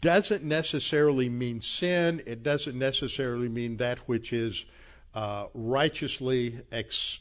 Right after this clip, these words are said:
is righteous and therefore acceptable by the righteousness of God, but it has to be understood in terms of the context. And the context is that none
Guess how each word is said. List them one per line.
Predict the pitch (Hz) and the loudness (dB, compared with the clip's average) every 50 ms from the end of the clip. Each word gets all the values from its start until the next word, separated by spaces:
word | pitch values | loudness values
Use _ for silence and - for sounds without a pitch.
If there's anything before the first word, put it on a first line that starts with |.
| - - - | -14 -10 -4
is | 135 127 120 95 87 | 0 0 0 0 -2
righteous | 98 120 131 143 160 151 - - 156 135 - - | -2 0 2 2 2 0 0 -4 -6 -6 -6 -6
and | - 117 120 127 | -6 -4 -2 -2
therefore | 127 127 123 - 131 110 | -2 -4 -4 -6 -6 -6
acceptable | 104 - - - 147 143 143 - 156 123 117 123 123 | -6 -6 -4 -2 -2 -2 -2 -4 -6 -4 -4 -4 -2
by | 113 120 110 110 | -2 -2 -2 -2
the | 104 101 | -2 -6
righteousness | 104 113 120 131 135 - - 110 - - 123 104 - - | -6 -4 -4 -4 -4 -4 -8 -8 -8 -8 -8 -8 -8 -8
of | 104 90 | -8 -6
God, | 98 139 143 139 135 131 131 - - - - - - - - - - - - - - | -2 -2 0 0 2 0 0 -2 -6 -14 -20 -20 -20 -20 -20 -20 -20 -20 -20 -20 -12
but | 117 113 131 143 147 143 - - | -2 4 4 6 6 4 2 0
it | 143 143 135 135 - - - - - - | 0 2 2 0 -2 -6 -18 -20 -18 -12
has | - 123 135 147 147 147 - - | -4 0 2 4 4 2 0 -2
to | - 143 | -6 -4
be | 120 135 135 135 | -2 -2 -2 -2
understood | 113 127 135 131 127 117 - - - 139 135 135 | -2 -2 -2 -2 -2 -4 -4 -4 -2 -2 -2 -2
in | 123 113 113 | -2 -6 -8
terms | - - 139 127 123 123 113 - | -6 -4 -2 -2 -2 -4 -6 -8
of | - 117 113 98 | -8 -8 -8 -10
the | 110 | -12
context. | - - - - 170 180 165 - - - 127 101 - - - - - - - - - - - - - - - | -16 -10 -2 0 0 0 0 -2 -4 -6 -8 -8 -8 -10 -12 -12 -12 -14 -14 -20 -20 -20 -20 -20 -16 -8 -2
And | 131 135 139 | -2 0 0
the | 135 | 0
context | 131 - - 175 190 202 185 - 180 156 143 - - - 139 | -2 -2 0 0 0 0 0 -2 -4 -4 -4 -6 -6 0 2
is | 131 131 131 127 - - - | 2 2 2 0 -2 -6 -4
that | 131 120 120 113 104 | -4 -4 -4 -4 -6
none | 117 123 123 127 139 143 156 180 196 190 185 | -6 -4 -4 -2 -2 -2 -2 -2 -2 -2 -4